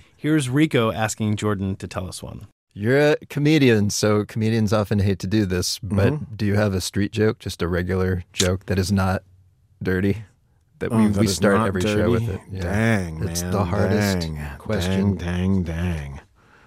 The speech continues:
Speaker 3: Um, you know, w-, so, you know, when, when you say street joke, I think of, I think of, like, you know, dozens, you know, where we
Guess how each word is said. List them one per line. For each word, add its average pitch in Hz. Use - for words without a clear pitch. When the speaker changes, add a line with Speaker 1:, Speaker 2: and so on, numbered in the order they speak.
Speaker 3:
Um, 120
you 143
know, 127
w-, 104
so, 127
you 113
know, 113
when, 117
when 120
you 127
say 123
street 113
joke, 113
I 98
think 95
of, 92
I 95
think 98
of, 92
like, 90
you 92
know, 85
dozens, 85
you 92
know, 78
where 85
we 87